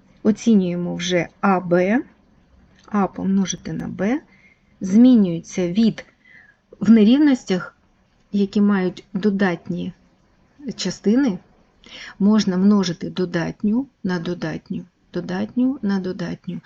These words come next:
якщо знаки дивляться в одну сторону. Тоді тридцять множимо на десять, це буде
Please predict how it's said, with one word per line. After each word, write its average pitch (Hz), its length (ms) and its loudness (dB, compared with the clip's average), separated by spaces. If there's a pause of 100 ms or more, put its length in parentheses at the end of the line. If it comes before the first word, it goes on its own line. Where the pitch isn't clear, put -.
(320)
якщо 190 320 -4
знаки 208 400 -4
дивляться 196 520 -4
в - 60 -12
одну 175 200 -8
сторону. 160 500 -10 (400)
Тоді 202 240 0
тридцять 240 520 -4
множимо 170 560 -2
на 180 160 -4
десять, 180 440 -4
це - 120 -10
буде 175 280 -10